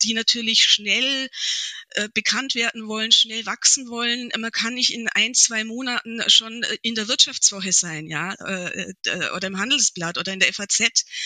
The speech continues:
Das geht einfach nicht. Man muss, äh, Themen kreieren, man muss, äh, kreativ sein und man muss dann natürlich pitchen, ja, also das klassische, äh, Themenplacement machen, ja, und, und verbinden. Und das,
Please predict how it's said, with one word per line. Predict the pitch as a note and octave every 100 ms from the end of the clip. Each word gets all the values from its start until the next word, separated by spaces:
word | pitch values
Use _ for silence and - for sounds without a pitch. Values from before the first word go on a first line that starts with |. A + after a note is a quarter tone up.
| - -
Das | - -
geht | - -
einfach | A#3+ G3 F3+
nicht. | E3 -
Man | G3 G3+
muss, | A#3+ - -
äh, | - G#3 G3+ -
Themen | - C4 D4+
kreieren, | - C4+ B3 C#4 D4+ D#4 - - - -
man | G#3
muss, | G#3 G#3+ -
äh, | - G3
kreativ | - F#3+ - G3+ -
sein | - A3+ B3+ C#4+
und | A#3+ A3 -
man | A3
muss | A3+ -
dann | A3+
natürlich | A3 G#3+ B3 C4 -
pitchen, | - - - E3+ D#3+ _
ja, | E3+ G3+
also | G#3 A3
das | G#3+ -
klassische, | G3 G#3 C#4 C#4 C4+
äh, | B3+ - A#3 A#3
Themenplacement | - C4 C4+ - G3+ G3 G3+ G3
machen, | F3+ F#3+ G3+
ja, | F3+
und, | - A3 - - -
und | A#3+
verbinden. | B3 C#4 C#4 F3+ E3+ - _ - - - - - - -
Und | - G#3+ G#3
das, | G3+